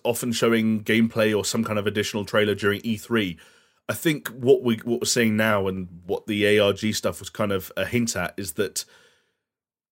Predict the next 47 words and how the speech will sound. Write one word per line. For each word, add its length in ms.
with 160
this, 300
with 220
some 260
exceptions, 680
like 220
you've 120
got 180
Jeff 240
Keighley's, 600
uh, 220
Gamescom 560
opening 320
night 180
live 260
and 200
shit 180
like 100
that 180
still 180
to 100
come, 260
but 160
we're, 180
we're 160
reaching 400
the 160
end 200
of 100
the 80
period 580
during 220
which 200
there 200
are 160
events 300
that 120
you 120
can 180
tie 220
announcements 680
and 100
trailers 400
and, 300
and 180
reveals 440
to. 260